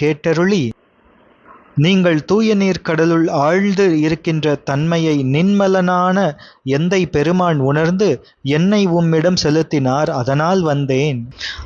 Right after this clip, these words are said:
நான் வருகின்ற தன்மையை பார்த்த மாயப்படை இறந்தது. இனி நீங்கள் எல்லோரும் வாருங்கள் என கூறி அருளியது வேல். அது கேட்ட வீரபாகுதேவர் நன்று என்று தொழுது, நகையுடைய முகத்தனாகி தமது பின்னால் தொடர்கின்ற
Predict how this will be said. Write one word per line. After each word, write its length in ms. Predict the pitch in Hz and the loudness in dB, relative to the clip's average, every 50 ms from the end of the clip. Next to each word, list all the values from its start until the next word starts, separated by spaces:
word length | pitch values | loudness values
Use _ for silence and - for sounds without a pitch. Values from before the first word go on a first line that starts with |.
| - - - | -6 -2 0
நான் 320 | 147 147 156 165 175 160 | 0 2 2 0 0 0
வருகின்ற 580 | 143 147 160 185 196 - 220 196 190 185 185 165 | 0 0 0 0 0 0 -2 -2 0 0 0 -2
தன்மையை 800 | - - 147 143 151 165 185 196 196 190 180 156 143 147 175 - _ _ - | -2 -2 -4 -2 -2 0 0 0 0 0 0 0 -2 -6 -10 -16 _ _ -6
பார்த்த 400 | 147 143 151 165 - - 175 151 | -2 -2 -2 -2 -2 -2 -2 -2
மாயப்படை 760 | 139 135 135 151 175 196 196 190 - - 170 160 151 143 131 | 0 0 0 0 0 0 0 0 0 -2 -2 0 0 0 0
இறந்தது. 760 | 131 139 135 160 160 170 156 143 123 135 143 156 147 123 - - - - - _ | -2 0 0 0 0 0 0 0 0 0 0 0 0 -2 -4 -8 -16 -20 -14 _
இனி 260 | - 147 165 175 175 165 | -4 -2 0 2 2 2
நீங்கள் 380 | 165 165 165 160 165 156 143 | 2 2 2 2 2 2 2
எல்லோரும் 720 | 139 139 143 143 147 165 170 180 190 196 202 202 214 196 160 | 2 2 2 0 0 0 2 2 4 2 2 2 2 2 0
வாருங்கள் 760 | 135 135 139 151 165 185 175 175 165 170 170 170 147 135 139 | 0 0 0 0 0 0 0 0 0 0 0 0 0 0 0
என 200 | 135 139 139 135 | 0 0 -2 -2
கூறி 440 | - - 156 170 190 190 190 170 147 | -2 -2 -2 0 0 0 2 0 0
அருளியது 640 | 139 143 160 175 175 160 147 123 135 151 170 156 127 | 2 2 2 2 2 0 0 0 0 0 0 0 0
வேல். 500 | 135 139 143 147 139 131 131 135 135 - - - _ _ _ _ | 0 0 0 0 0 0 -2 -6 -8 -14 -20 -20 _ _ _ _
அது 240 | - 143 143 135 151 | -6 -4 -2 -2 -2
கேட்ட 360 | - 156 151 165 160 - 180 | 0 0 -2 0 0 0 0
வீரபாகுதேவர் 960 | 147 139 151 160 170 165 147 156 147 143 - 160 139 147 143 147 143 160 180 | 0 2 0 0 0 0 0 0 -2 0 0 -2 -2 0 0 0 2 0 0
நன்று 540 | 151 143 135 135 139 147 147 156 196 202 175 | 0 0 -2 -2 -2 -2 -2 0 0 0 0
என்று 280 | 147 143 143 131 131 127 | 0 0 -2 -2 -4 -4
தொழுது, 640 | - - 135 139 151 160 156 147 139 135 135 135 - - - - - _ _ _ - | -2 -2 -2 0 0 0 0 0 0 0 0 -2 -4 -8 -20 -20 -20 _ _ _ -6
நகையுடைய 720 | 135 139 143 - - 180 180 180 180 175 185 190 202 208 | -4 -4 -4 -2 0 0 2 2 2 2 2 2 2 0
முகத்தனாகி 840 | 180 151 143 - 190 180 - - 185 180 165 156 147 143 131 139 139 135 | 0 0 -2 -2 -4 -4 -2 -2 -2 0 0 0 0 0 0 -2 -2 -2
தமது 340 | - 147 156 160 151 156 | -2 -2 0 0 0 0
பின்னால் 440 | 147 170 160 175 185 190 185 185 180 | 0 0 0 0 0 0 0 0 0
தொடர்கின்ற 580 | 165 165 156 156 156 143 147 160 151 143 143 | 0 0 0 0 0 0 0 -2 -2 0 -2